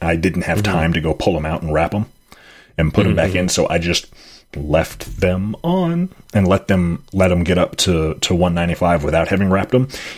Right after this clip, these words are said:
Speaker 1: It went
Speaker 2: Oh, wow.
Speaker 1: fine. Like, you know, I pulled 'em in,
Speaker 2: Right.
Speaker 1: let 'em rest, cut 'em up, did the grill thing. They turned out, at the end, they were,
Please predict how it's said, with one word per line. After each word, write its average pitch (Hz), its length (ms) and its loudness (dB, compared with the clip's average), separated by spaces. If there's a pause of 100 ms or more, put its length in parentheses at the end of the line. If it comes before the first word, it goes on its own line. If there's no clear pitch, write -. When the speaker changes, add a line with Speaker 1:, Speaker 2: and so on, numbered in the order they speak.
(200)
Speaker 1:
It 98 160 0
went 98 240 2
Speaker 2:
Oh, 95 40 0
wow. 87 300 -2 (160)
Speaker 1:
fine. 98 680 -2 (280)
Like, 90 160 2
you 90 60 0
know, 80 120 2
I 80 60 2
pulled 98 240 0
'em 87 80 2
in, 87 160 2
Speaker 2:
Right. 82 60 0
Speaker 1:
let 82 100 2
'em 87 120 2
rest, 80 320 -2 (240)
cut - 120 2
'em 165 100 0
up, 170 220 -2 (640)
did 87 140 2
the 87 60 -4
grill 87 220 4
thing. 85 200 -6 (340)
They 92 220 0
turned 120 420 2
out, 98 360 -2 (260)
at 107 140 -2
the 101 140 2
end, 101 200 2
they 98 60 2
were, 90 160 0